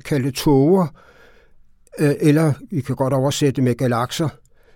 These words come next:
og som man ikke rigtig vidste, hvad var. Man vidste heller ikke, hvor langt væk de var, og, og det var en stor gåde, og, og, og førte til en stor kontrovers omkring nitten hundrede.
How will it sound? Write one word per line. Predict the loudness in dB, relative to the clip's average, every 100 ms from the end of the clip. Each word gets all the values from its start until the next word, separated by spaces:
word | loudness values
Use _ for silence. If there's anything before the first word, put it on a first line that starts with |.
| -14
og | -8
som | -2
man | 2
ikke | 2 2
rigtig | 0 2
vidste, | 2 2 2
hvad | 0 0
var. | 0 -2 -2
Man | -2 0
vidste | -2 -2
heller | -2 0 0
ikke, | -2
hvor | -2
langt | -2 -2 0
væk | 0 0
de | -2
var, | -2 -2 -6 _ _ _ -8
og, | -8 -6
og | -4
det | 0
var | 0
en |
stor | 0 -2 0
gåde, | 2 2 4 4 2 -8 -20 _
og, | -8 -6 -6
og, | -8 -8
og | -6
førte | -2 -2 -2
til | -2
en |
stor | 0 -2 -2
kontrovers | -4 -4 0 0 0 -4
omkring | -8 -6 -2 -2
nitten | -2 -2
hundrede. | -4 -4 -4